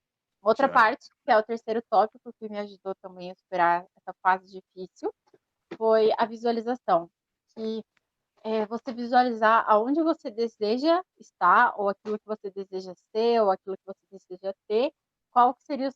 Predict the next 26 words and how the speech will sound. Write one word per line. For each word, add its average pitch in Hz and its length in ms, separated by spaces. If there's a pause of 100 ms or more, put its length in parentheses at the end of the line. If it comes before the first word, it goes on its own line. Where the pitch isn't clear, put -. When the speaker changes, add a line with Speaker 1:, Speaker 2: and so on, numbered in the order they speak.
Speaker 1:
seu 254 140
caminho 240 400
base 202 480
pra 226 80
chegar 202 240
até 214 180
lá. 220 240 (880)
Ele 214 160
coloca 254 380
alguns 240 340 (500)
passos 220 360
básicos, 277 460
que - 200
são 233 140
basicamente 233 600
você 220 240
colocar 226 300
uma 220 120
música 208 280
de 196 80 (140)
fundo 285 600 (320)
pra 196 400 (500)
preparar 226 400
o 208 60
ambiente, 202 800 (360)
você 202 720